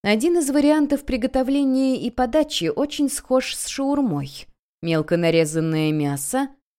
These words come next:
баранину, говядину, курицу или фарш готовят на огне, после чего заворачивают в лепешку вместе с соусами и овощами. Хлоя вспомнила, что давно хотела его попробовать,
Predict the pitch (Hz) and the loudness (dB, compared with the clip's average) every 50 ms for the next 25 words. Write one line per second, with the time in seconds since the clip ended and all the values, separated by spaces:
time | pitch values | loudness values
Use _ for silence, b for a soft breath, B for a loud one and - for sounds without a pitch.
0 | - 180 170 165 160 160 175 220 254 254 254 240 220 208 190 170 170 160 147 151 | -4 0 0 2 2 2 0 0 0 0 0 0 0 0 0 2 0 2 2 2
1 | 151 170 202 196 214 214 202 185 170 - - 151 151 165 202 220 220 - - 254 | 0 0 0 -2 -2 -2 -2 -4 -4 -6 -4 -4 -2 -2 -2 -4 -8 -6 -4 -2
2 | 254 240 240 - _ _ _ _ 240 233 220 190 180 170 - - 147 151 190 - | -2 -2 -4 -8 _ _ _ _ -2 0 0 0 0 -2 -2 -2 -2 -2 -2 -2
3 | - - - 240 220 226 220 - 190 208 233 302 302 302 - 277 262 254 254 247 | -4 -6 -6 -4 -4 -4 -2 -2 -4 -4 -2 -4 -6 -6 -4 -2 0 0 2 2
4 | 240 185 156 147 147 139 135 139 135 - - _ _ _ _ - 202 196 - - | 0 0 -2 -4 -4 -4 -4 -6 -8 -10 -16 _ _ _ _ -4 -2 -2 -2 -4
5 | 175 156 - - 160 139 160 185 208 180 180 156 160 165 170 175 208 - - 180 | -6 -6 -4 -6 -4 -2 0 -2 0 0 0 2 2 2 2 2 0 -2 -4 -8
6 | 156 151 165 165 156 160 - 185 170 156 - - 202 208 202 - - 180 160 165 | -6 -4 -2 -2 -4 -4 -4 -4 -4 -4 -2 -2 -2 -2 -4 -4 -6 -6 -4 -4
7 | 175 180 180 175 - - 170 - - - - 156 160 185 202 - - - 254 247 | -4 -4 -4 -6 -6 -8 -8 -6 -6 -4 -2 0 0 0 -2 -4 -4 -4 -4 -2
8 | 254 262 254 - _ - 285 285 277 254 233 233 220 - - - 135 127 131 131 | -2 -4 -6 -8 _ -6 -2 -2 0 0 0 -2 -4 -6 -6 -6 -6 -6 -6 -8
9 | 131 135 135 135 - _ _ _ _ _ _ _ _ _ _ _ _ _ _ _ | -8 -10 -10 -12 -14 _ _ _ _ _ _ _ _ _ _ _ _ _ _ _
10 | _ _ _ _ _ _ _ _ _ - 285 311 339 330 311 302 302 - - - | _ _ _ _ _ _ _ _ _ -2 0 2 4 6 4 4 2 -2 -4 -2
11 | 330 320 302 277 247 226 226 226 226 - - 262 220 247 247 262 277 277 - 269 | 0 2 2 4 4 2 2 0 0 0 -2 0 2 2 2 2 0 0 0 -2
12 | 240 247 - 269 269 254 254 254 254 220 254 254 254 254 254 - - 302 285 196 | -4 -2 0 0 2 2 2 2 2 4 2 2 4 2 0 2 0 0 0 0
13 | 165 147 139 151 147 - - - | 0 -2 -2 -2 -4 -4 -8 -10